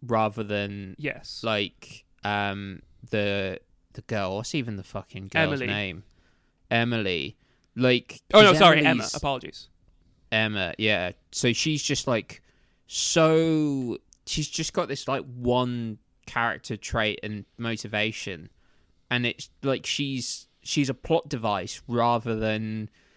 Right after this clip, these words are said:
Speaker 1: um, like, her own kind of, like, character. She's, like, the thing driving, she's almost like a MacGuffin
Speaker 2: Mm.
Speaker 1: rather than, like, so it should have,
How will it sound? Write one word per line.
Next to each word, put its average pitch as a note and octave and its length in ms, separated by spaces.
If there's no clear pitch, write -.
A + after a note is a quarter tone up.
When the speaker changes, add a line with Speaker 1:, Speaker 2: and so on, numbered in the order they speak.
Speaker 1:
um, G#2 680
like, A#2+ 320
her A#2+ 420
own A2+ 340
kind A2+ 480
of, G#2 120
like, G2+ 200
character. A#2+ 460
She's, B2+ 480
like, A2 260
the A#2 120
thing A2+ 320
driving, A2 540
she's C3 220
almost D3+ 240
like B2+ 100
a B2 40
MacGuffin A2+ 680
Speaker 2:
Mm. D#3 400
Speaker 1:
rather B2+ 520
than, A#2 300
like, - 440
so B2 240
it G2+ 80
should D#3 200
have, D#3 160